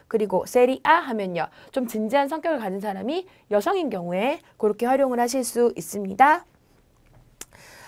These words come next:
세르 동사 활용해서 직업도 말하고 성격도 표현할 수 있다는 거, 그리고 외모가 어떻다는 것도 표현할 수 있다는 거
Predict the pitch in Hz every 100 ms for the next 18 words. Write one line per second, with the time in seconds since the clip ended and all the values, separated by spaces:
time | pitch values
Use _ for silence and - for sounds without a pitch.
0 | - - - - 392 415 359 359 349 359
1 | 339 320 311 240 285 - 302 247 214 220
2 | 226 226 240 311 349 392 - 269 320 311
3 | 277 269 190 - 185 170 156 - 233 233
4 | 226 196 196 269 339 - - - 233 220
5 | 214 208 269 269 247 240 190 202 190 190
6 | 269 311